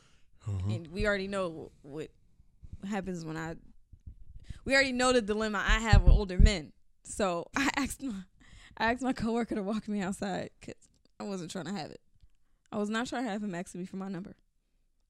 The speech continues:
Speaker 2: I literally spent thirty minutes with this man picking out clothes like I was his wife.
Speaker 1: That's always, that's crazy to me. Like, there, there used to be, uh, this guy that only came, came in to try on stuff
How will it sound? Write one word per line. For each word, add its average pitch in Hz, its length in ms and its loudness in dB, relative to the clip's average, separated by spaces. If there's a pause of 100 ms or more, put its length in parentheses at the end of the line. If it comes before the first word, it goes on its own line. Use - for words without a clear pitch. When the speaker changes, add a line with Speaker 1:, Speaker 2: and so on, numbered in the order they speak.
(140)
Speaker 2:
I 226 120 0
literally 339 360 0
spent 311 320 -6
thirty 285 240 2
minutes 277 280 -2
with 226 100 -6
this 196 160 -2
man 165 280 -10 (840)
picking 277 180 -2
out 220 140 -4
clothes - 400 -8
like 233 140 -4
I 262 80 0
was 254 100 -2
his 226 140 -6
wife. 233 260 -4 (280)
Speaker 1:
That's 214 160 -2
always, 262 280 6
that's - 180 -2
crazy 123 340 4
to 95 60 8
me. 95 220 8
Like, 95 160 4
there, 127 140 2 (120)
there 127 100 4
used 143 160 2
to 110 100 6
be, 98 360 8 (1120)
uh, 98 180 4
this 95 180 2
guy 101 300 0
that 92 60 2
only 95 460 0
came, 104 420 2
came 104 320 0
in 98 200 4
to - 140 -6
try 101 380 0
on 98 240 2
stuff 98 320 -4